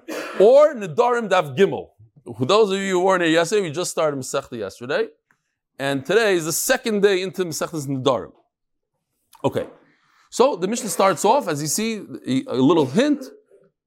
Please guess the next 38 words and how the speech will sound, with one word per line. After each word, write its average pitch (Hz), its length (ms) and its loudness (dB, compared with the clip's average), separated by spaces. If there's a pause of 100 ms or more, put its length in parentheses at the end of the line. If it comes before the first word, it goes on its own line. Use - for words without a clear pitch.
You 113 140 -6
can 160 140 2
look 170 120 2
at 160 40 4
the 135 80 0
top 160 240 0
of 139 60 0
your 127 80 2
page. 240 440 -2
Kol 269 360 0
kinuye 220 360 -2
ne-, 180 240 -4 (500)
kol 254 540 2
kinuye 185 800 -2 (280)
nedarim 143 760 0
kinedarim. 101 480 -8 (1080)
What's 214 200 0
a 175 80 -4
kinui? 160 400 -2
Let's 143 200 -6
just 135 120 -14
do 147 140 0
a 120 100 0
quick 117 200 -8
review. 170 500 -4 (840)
A 127 80 2
kinui 202 580 0 (100)
is 165 560 2 (420)
a 147 80 2
nickname. 120 500 -4 (220)
So - 180 2
here 185 160 6
you 160 140 0
have 165 240 0
it. 175 200 -4 (640)
Instead 160 280 0
of 165 100 0
saying 147 540 -2